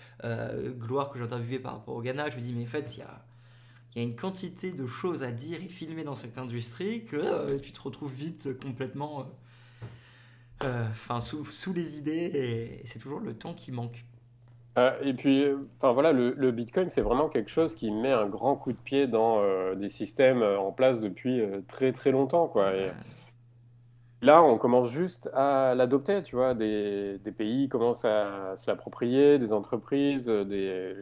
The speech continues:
Speaker 2: les individus aussi, et, et ça remet, euh, ça remet en, en question pas mal de choses. Et ça,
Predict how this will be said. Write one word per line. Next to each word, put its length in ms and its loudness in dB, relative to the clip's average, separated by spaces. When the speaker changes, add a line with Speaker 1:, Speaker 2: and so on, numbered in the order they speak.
Speaker 2:
les 160 0
individus 560 4
aussi, 300 0
et, 440 -2
et 60 -4
ça 160 -4
remet, 380 2
euh, 340 2
ça 160 -4
remet 300 0
en, 80 0
en 320 -4
question 340 -10
pas 80 -2
mal 140 0
de 100 0
choses. 240 0
Et 60 -4
ça, 180 -2